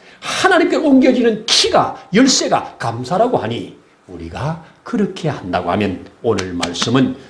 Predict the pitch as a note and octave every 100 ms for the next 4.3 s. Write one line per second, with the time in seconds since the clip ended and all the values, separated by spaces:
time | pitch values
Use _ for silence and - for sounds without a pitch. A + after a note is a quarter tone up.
0 | - - G2 F2 F2 E2+ F2+ F2 A2+ A2+
1 | G#2 - B2+ G#2+ A2 B2+ C3 C3 C3 -
2 | - A#2 A#2+ B2 B2 B2+ C3 C3+ B2 D#3
3 | E3+ E3 E3 - F#3+ F3+ C#3 B2+ A#2 A2+
4 | A#2+ A2+